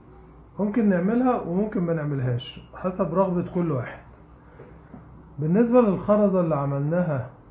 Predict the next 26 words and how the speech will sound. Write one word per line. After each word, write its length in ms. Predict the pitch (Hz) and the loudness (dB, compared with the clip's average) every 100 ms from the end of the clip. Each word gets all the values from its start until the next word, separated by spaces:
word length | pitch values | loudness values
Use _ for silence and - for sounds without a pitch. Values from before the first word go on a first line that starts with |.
| - - - - - | -20 -20 -20 -20 -4
فصل 280 | 180 180 160 139 | -2 -2 -4 -6
الخاتم 500 | 123 175 180 156 156 | -4 -4 -4 -4 -4
ده، 180 | 185 180 139 | -4 -6 -8
هي 100 | 135 | -4
طبعًا 280 | 185 185 | -2 0
مفتوحة 480 | 160 135 - 190 185 | 0 -2 -2 -4 -2
من 180 | 143 131 | -4 -4
ناحيتين. 400 | 123 - - 107 - - - 143 | -4 -8 -14 -14 -16 -20 -16 -8
لو 140 | 147 | -2
أي 100 | 180 | 0
حد 280 | - 208 175 | 2 0 0
عايز 320 | 156 180 175 147 | 0 0 0 -2
يسي-، 380 | 123 190 175 156 | -4 -4 -4 -4
يسيبها 640 | 180 170 147 139 131 123 | -4 -2 -2 -2 -2 -4
مفتوحة 400 | 127 120 175 156 | -4 -4 -4 -2
كده 200 | 156 170 | -2 -2
ما 80 | 151 | -2
عندوش 360 | 139 151 180 156 | -2 -4 -4 -6
مشكلة 380 | - 185 180 | -6 -2 0
فيها، 200 | 156 202 202 156 | 2 0 0 -2
خلاص 300 | 165 165 - | -2 -4 -6
أوكي 440 | 127 - 156 139 | -10 -6 -4 -2
هيسيبها 380 | 123 120 160 151 | -2 -4 -4 -4
زي 140 | 135 | -4
ما 160 | 131 | -4
هي. 60 | 117 | -6